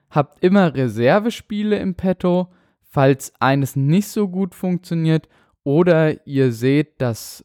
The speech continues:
im Laufe des Workshops Bedarf ist für ein Spiel, um die anfangs benannten, um die am Anfang benannten Zwecke und Ziele zu erreichen. Damit sind wir angekommen zum Gedankenhappen deiner innovativen Woche.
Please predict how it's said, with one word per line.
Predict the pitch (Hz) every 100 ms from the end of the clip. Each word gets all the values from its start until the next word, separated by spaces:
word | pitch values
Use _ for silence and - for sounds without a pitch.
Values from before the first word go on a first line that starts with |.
| _
im | - 131
Laufe | 123 117 196 -
des | 139 127 117
Workshops | 123 147 - 143 - -
Bedarf | 113 101 110 151 170
ist | 165 156 - _ _ _
für | - 139 -
ein | 120
Spiel, | 117 - 143 190 208
um | - 139 127
die | 120 120 -
anfangs | 156 175 156 160 -
benannten, | _ 127 123 123 135 _ 127 123 113 110 _ _
um | - 147
die | 131
am | 123 -
Anfang | 143 175 - 151 143
benannten | 127 123 123 123 - 120 113 104 _
Zwecke | - 131 151 170 131
und | 120 113
Ziele | - 117 120 113
zu | - 117
erreichen. | 104 90 90 98 - 92 _ _ _ _
Damit | 120 160 175 -
sind | 147
wir | 135 -
angekommen | - 208 220 180 190 180 175 175 170
zum | - 131
Gedankenhappen | 123 110 131 202 214 202 165 170 156 143 123
deiner | 127 156 180 110
innovativen | 139 131 123 117 - 123 113 104
Woche. | 139 - 220